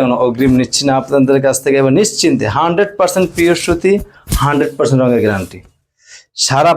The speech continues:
বাংলাদেশে হোম ডেলিভারি দিয়ে থাকি। ঢাকার মধ্যে দুই থেকে তিন দিন, ঢাকার বাইরে তিন থেকে চার দিনের মধ্যে মাল হাতে পেয়ে যাবেন। নিশ্চিন্তে লুঙ্গিগুলো যদি ভালো লাগে, তাহলে লুঙ্গিগুলো রাখবেন, কথায় কাজে যদি মিল হয়। দেখেন, প্রত্যেকটা লুঙ্গি মশলা কত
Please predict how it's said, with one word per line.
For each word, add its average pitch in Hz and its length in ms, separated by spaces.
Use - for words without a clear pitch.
বাংলাদেশে 160 440
হোম 135 80
ডেলিভারি 117 340
দিয়ে 110 160
থাকি। 113 180
ঢাকার 151 320
মধ্যে 143 260
দুই 156 120
থেকে 160 180
তিন 156 200
দিন, 156 180
ঢাকার 127 280
বাইরে 131 260
তিন 156 180
থেকে 147 200
চার 131 180
দিনের 131 200
মধ্যে 123 260
মাল 127 180
হাতে 117 220
পেয়ে 131 200
যাবেন। 143 240
নিশ্চিন্তে 165 800
লুঙ্গিগুলো 175 460
যদি 185 120
ভালো 143 180
লাগে, 127 220
তাহলে 143 260
লুঙ্গিগুলো 131 340
রাখবেন, 98 320
কথায় 143 320
কাজে 135 260
যদি 131 200
মিল 120 140
হয়। 95 160
দেখেন, 110 220
প্রত্যেকটা - 420
লুঙ্গি 135 180
মশলা 123 200
কত 120 100